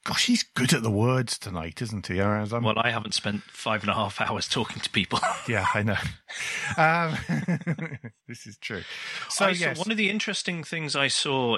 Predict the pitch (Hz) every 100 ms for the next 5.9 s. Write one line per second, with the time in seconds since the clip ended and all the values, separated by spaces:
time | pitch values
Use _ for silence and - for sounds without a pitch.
0 | - 120 123 113 113 110 107 104 98 -
1 | _ 135 131 135 120 - 120 113 107 -
2 | 143 - - 120 90 80 - _ 127 117
3 | 107 107 - - - 131 123 - - 151
4 | 202 - 170 143 _ _ _ _ _ _
5 | _ _ _ _ _ 160 156 156 156